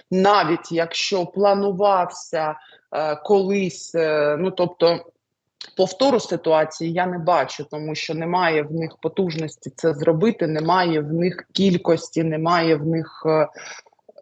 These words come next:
ем, ну, ніби як немає розуміння, навіщо це робити, тому що більш пріоритетні території зараз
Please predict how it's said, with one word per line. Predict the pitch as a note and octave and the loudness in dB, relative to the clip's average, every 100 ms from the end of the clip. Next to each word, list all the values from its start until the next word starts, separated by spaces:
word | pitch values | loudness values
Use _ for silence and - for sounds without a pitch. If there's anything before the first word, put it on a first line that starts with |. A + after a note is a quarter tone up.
| - - - | -20 -14 -10
ем, | - - D3 - _ _ _ _ _ _ _ - - | -10 -10 -14 -16 _ _ _ _ _ _ _ -20 0
ну, | A3+ | 6
ніби | D4+ A3+ C4+ | 6 8 6
як | C4 | 4
немає | C4 C4 D4 B3 | 4 4 4 4
розуміння, | A#3 G#3 G#3 A3+ A#3+ G#3 F#3+ F3+ D3+ - - | 2 0 -2 0 0 0 0 0 -2 -6 -6
навіщо | F#3+ G#3 G3 E3 - | 0 0 0 -4 -8
це | D3+ - D#3+ | -10 -6 -2
робити, | D#3+ E3+ C#4+ - D3 | -2 2 0 0 -4
тому | D3+ D#3+ D#3+ | -4 -4 -6
що | - D#3+ | -4 -2
більш | F3 F#3+ - | 0 0 0
пріоритетні | - E3 E3 E3+ D#3 C#3 D3+ C#3 C3+ | 2 4 2 0 0 0 -4 -6 -4
території | D3+ C#3 - G3+ F#3+ D3 | -4 -4 2 2 4 2
зараз | C#3 D#3 D3 | 2 0 0